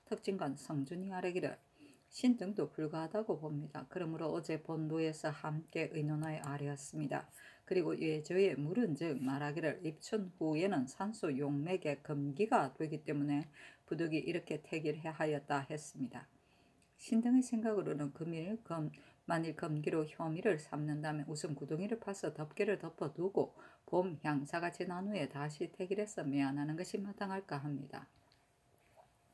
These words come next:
대범이 조천하는 일도 마-, 원래 차마 못하는 것인데, 기일에 앞서 신의를 매안하는 일은 더구나 참할 수 없는 일입니다. 하고, 특징관 안침은 아뢰기를,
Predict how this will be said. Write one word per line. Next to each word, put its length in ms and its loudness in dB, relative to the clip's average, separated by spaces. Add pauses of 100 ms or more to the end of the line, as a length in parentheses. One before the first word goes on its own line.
(520)
대범이 520 6
조천하는 920 2
일도 920 0
마-, 200 -4 (380)
원래 240 2
차마 320 2
못하는 440 -2
것인데, 420 -4
기일에 340 4
앞서 280 0
신의를 500 -2
매안하는 540 -4
일은 220 -4
더구나 340 -4
참할 360 -2
수 180 -6
없는 340 0
일입니다. 720 -2
하고, 380 -6 (540)
특징관 480 0
안침은 520 0
아뢰기를, 500 -4